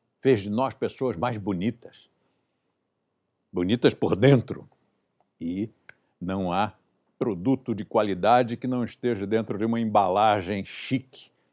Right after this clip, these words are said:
Então, já que somos bonitos por dentro, o lado de fora acompanha. A união fez de nós o que somos, melhorou as nossas finanças.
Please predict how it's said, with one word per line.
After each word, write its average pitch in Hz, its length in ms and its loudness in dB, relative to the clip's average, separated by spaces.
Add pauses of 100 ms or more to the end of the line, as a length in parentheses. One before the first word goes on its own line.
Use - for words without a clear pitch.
(280)
Então, 107 540 0 (160)
já 104 220 2
que - 100 -18
somos 123 260 2
bonitos 107 440 2
por 101 200 -2
dentro, 113 320 2
o 117 40 2
lado 113 240 2
de 104 100 -4
fora 110 300 -2
acompanha. 95 600 -8 (1400)
A 95 80 -4
união 104 360 0
fez 143 340 6
de 135 80 4
nós 143 320 4
o 160 60 0
que - 100 -18
somos, 110 460 -4 (520)
melhorou 101 720 2 (300)
as 80 180 -12
nossas 92 360 -8
finanças. 87 680 -10